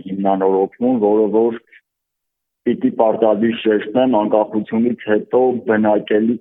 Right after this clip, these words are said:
տարածքում ասֆալտի տեղադրման աշխատանքներ տեղի չէր ունեցել Դեպետ համայնքում։ Երկրորդը, ենթակառուցվածքների բարեկարգման ծրագրերի շրջանակներում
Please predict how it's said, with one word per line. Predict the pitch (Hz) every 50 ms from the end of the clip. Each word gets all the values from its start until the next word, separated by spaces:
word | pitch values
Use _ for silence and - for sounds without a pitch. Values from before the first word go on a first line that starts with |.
| _ _ -
տարածքում | 101 101 101 104 104 101 - _ - - 123 127 117 104
ասֆալտի | 101 101 - 104 101 98 - 120 - -
տեղադրման | 104 101 101 101 98 95 101 101 110 117 110 110 101
աշխատանքներ | 95 95 - - 98 98 - 101 101 98 - - 110 113 120 123 117 - - _ _ _ _ _ _ _ _ _ _ _ _ _ - -
տեղի | 117 110 110 131
չէր | 123 - - 110 107 110 107
ունեցել | 104 98 95 95 - 123 120 113 107
Դեպետ | 104 101 101 107 117 110 - 98
համայնքում։ | 98 98 98 98 95 92 - - 107 110 120 135 147 - _ _ _ _ _ _ _ _ _ _ _ _ _ _ _ _ - 117
Երկրորդը, | 120 123 123 120 - 135 135 139 131 - 120 120 131 143 143 139 - - 123 113
ենթակառուցվածքների | 110 107 113 110 107 107 110 107 110 110 - - 117 110 110 - 113 110 120 113 113 107
բարեկարգման | 104 104 104 101 107 107 104 101 - 113 113 104 -
ծրագրերի | 104 101 101 101 101 104 107 104 110 110 -
շրջանակներում | 107 98 87 - 104 101 104 101 101 101 101 101 104 101 104 113 127 131